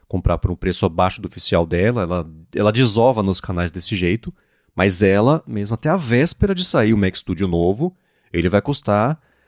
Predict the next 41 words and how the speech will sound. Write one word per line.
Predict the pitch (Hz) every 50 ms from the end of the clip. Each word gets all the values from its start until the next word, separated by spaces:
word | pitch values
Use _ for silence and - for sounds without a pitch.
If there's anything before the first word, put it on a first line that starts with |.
| _ _ -
exatamente | 98 87 98 - - 156 139 135 - 143
os | 131
mesmos | 113 113 117 127 131 127 120 117
dólares | 113 107 104 101 101 107
e | 117 117
centavos | - - 180 196 185 - - 123 135 151 156 180 170
do | 151
lançamento, | 143 139 131 - - 123 110 107 127 - - 139
independente | 143 - - 143 123 117 139 196 214
do |
que | -
aconteceu | - - - 165 139 - 151 175
com | 180 202
o |
resto | 123 139 160 - -
da | 180 247
linha. | 220 151 110 85 76 73 _ _ _ _ _ _ _ _ -
Aí | - 80 82 85
acontecem | 92 101 - 139 135 - 123 113 117 -
essas | - 135 135
situações | - - 156 143 - 156 143 151 139 -
<laughs> |
estranhas, | 175 160 - - 131 120 - 190 156 139 107
né? | 101 - 107 - _ _ _ _ _
Teve | - 135 139
o | 170
Mac | 170 196 233 -
Stu-, | - - - - - 117 107 - 104
o |
Mac | 104 98 98 - - 123 104 98 90 85 80 78 76 69 - _ _ _ _ _ _ _ _ _ - - _ _ _ _ _
Pro, | - 113 123 156 180 165 - - _ _ _ _ -
né, | 92 92 95
que | - - 95
teve, | - - 104 104 92 85 78 82
né, | 85 92 87 _ _
passou | - 90 90 - - 135 123 95
cinco, | - - - - - 113 151 180 - - - 98 92 82 80
dez | 82 95 131 175 220 226 190 123 - 113
anos | 127 156 147 104 85 -
quase | - - 101 95 90 82
ali | 85 87 101 101 90 82 78 -